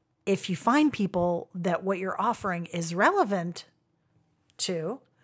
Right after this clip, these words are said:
then that means that you have a clear audience for what you're offering, which if you listened a few weeks ago, maybe about a month ago, that's actually one of the requirements for launching something, is to make sure that there is an audience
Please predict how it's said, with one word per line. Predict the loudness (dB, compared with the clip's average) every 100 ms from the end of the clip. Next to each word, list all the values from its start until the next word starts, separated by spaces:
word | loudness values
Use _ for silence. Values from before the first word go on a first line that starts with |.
| _ _ _
then | -2 2
that | 2 2
means | 0 0 0 -2 -2
that | -4
you | -2
have | 0 0
a |
clear | -2 -2 -2 -4 -2
audience | 0 0 -2 -6 -6 -6 -6 -10
for | -6
what | -2 -2
you're | 0 -2
offering, | -2 -6 -12 -6 2
which | 4 4 0 -2 -4 -14 -20 -20 _
if | -10 -2
you | 4
listened | 4 4 0
a |
few | -4 -6 -6 -6 -8 -12 -4
weeks | 0 2 0
ago, | -2 -2 -2 -2 -4 -8 -8
maybe | -4 -4
about | -4 -4
a | 0
month | 4 4 2
ago, | -2 0 -2 -4 -10 -20 _ _ _
that's | -10 -4
actually | -2 0 2
one | 2 4
of | 2
the | 0
requirements | -2 -2 2 2 2 0 -2 -4 -6 -6 -6 -8 _
for | -4
launching | -2 -2 -2 -4 -4
something, | -4 -6 -10 -12
is | -8 -4
to | 0
make | 0 0
sure | -2 0
that | 2 4
there | 4 4
is | 2 2 2
an | 0 -2
audience | -6 -6 -10 -8 -2 -2